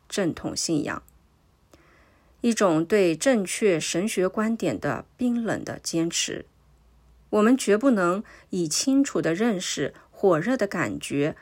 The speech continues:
和庄重的任性为满足。我们务必要确保，我们承认所爱的福音在我们心里和生活当中结出了积极的果子。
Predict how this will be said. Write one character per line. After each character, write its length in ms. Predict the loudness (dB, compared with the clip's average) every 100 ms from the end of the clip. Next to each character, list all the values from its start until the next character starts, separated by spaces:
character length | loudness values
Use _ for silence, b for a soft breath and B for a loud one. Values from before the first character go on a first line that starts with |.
| B
和 220 | -4 -2
庄 320 | 0 0 0
重 180 | 0 0
的 100 | 0
任 200 | 0 0
性 360 | 0 0 -2 -2
为 160 | -2 -2
满 240 | -2 -6
足。 320 | -8 -8 -10 -12 _ -20 _ _ _ B B B B
我 120 | 2
们 220 | 2 4
务 160 | 4 4
必 360 | 2 -2 -4 -4
要 160 | -4
确 260 | -2 -2 -2
保， 260 | -2 -8 _ _ _ _ _ _
我 100 | -2
们 180 | 0 0
承 300 | -4 -2 0
认 240 | 2 -2 -4
所 280 | -6 -4
爱 240 | -4 -4 -6
的 80 | -8
福 260 | -6 -2
音 260 | 0 -2 -4 B B B
在 160 | 0 2
我 120 | 2
们 160 | 0
心 360 | 0 4 6 6
里 220 | 4 -2
和 220 | -6 -6 -4
生 340 | -2 0 -2
活 160 | -2 -2
当 220 | -2 -2
中 260 | -2 -2 -4 B -4
结 220 | -2 0
出 180 | 0 0
了 240 | 0 -2 -6
积 240 | -2 0
极 180 | 0 -2
的 80 | -2
果 240 | -2 -4 -4
子。 200 | -10